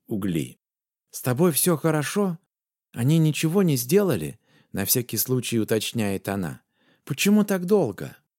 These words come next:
Серый все еще чувствует себя стеклянной фигуркой, которую завернули в мышцы и кожу.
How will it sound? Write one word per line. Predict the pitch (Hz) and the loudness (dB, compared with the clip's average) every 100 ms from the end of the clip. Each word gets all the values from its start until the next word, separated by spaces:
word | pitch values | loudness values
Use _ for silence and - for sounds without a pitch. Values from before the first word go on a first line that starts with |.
| _ _ _ _ | _ _ _ _
Серый | - 160 202 190 | -4 0 2 2
все | 165 - 170 | 0 2 2
еще | 170 135 156 | 2 0 -2
чувствует | 135 170 175 - 139 135 | 0 0 0 -2 -2 0
себя | - 131 147 147 - | 0 0 0 0 -4
стеклянной | - - 123 113 147 156 147 139 | -10 -6 -4 -2 0 0 0 -2
фигуркой, | - 127 123 175 170 - 156 147 - _ _ _ | -2 -4 0 0 0 0 0 -2 -10 _ _ _
которую | - - 165 170 160 | -6 2 4 4 4
завернули | 127 135 131 123 151 175 165 143 - | 2 2 2 2 2 2 2 0 -8
в | 104 | -4
мышцы | 127 165 143 - 143 135 - | 0 0 0 -4 -4 -4 -4
и | 135 | -8
кожу. | - 151 123 67 64 | 0 2 2 0 -12